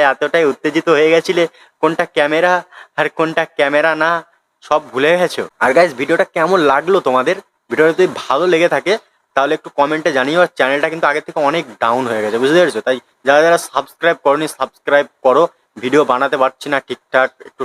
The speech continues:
সমস্যা চলছে, তো চেষ্টা করব আজকের পর থেকে প্রতিদিন ভিডিও আপলোড করা, ঠিক আগের মতো। আগে যেমন ডেইলি ভিডিও আপলোড করতাম ঠিক সন্ধ্যা সা-, এ, সাড়ে ছটার সময়, তো এবার থেকে সন্ধ্যা সাড়ে ছটার সময় ঠিক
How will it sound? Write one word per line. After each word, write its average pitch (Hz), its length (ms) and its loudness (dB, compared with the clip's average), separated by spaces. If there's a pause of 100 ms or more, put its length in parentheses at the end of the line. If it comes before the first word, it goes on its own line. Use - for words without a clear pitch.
(100)
সমস্যা 127 360 -2
চলছে, 139 340 -4
তো 131 160 -2 (500)
চেষ্টা 165 260 0
করব 180 260 0 (240)
আজকের 135 360 -2
পর 147 100 2
থেকে 151 260 -6
প্রতিদিন 139 480 -2
ভিডিও 131 220 0
আপলোড 131 400 0
করা, 135 160 2 (180)
ঠিক 175 140 -6 (160)
আগের 151 300 0
মতো। 127 200 -2
আগে 117 200 0
যেমন 131 220 -2
ডেইলি 135 260 0
ভিডিও 131 320 0
আপলোড 120 260 -2
করতাম 139 260 0 (140)
ঠিক 175 140 -6 (340)
সন্ধ্যা 139 320 0 (120)
সা-, - 360 -4
এ, 120 40 0 (100)
সাড়ে 135 240 -2
ছটার 147 240 -4
সময়, 185 180 -4 (380)
তো 127 60 0 (200)
এবার 135 140 2
থেকে 156 180 -4
সন্ধ্যা 143 280 -2
সাড়ে 127 200 -2
ছটার 135 280 0
সময় 147 160 0
ঠিক - 160 -10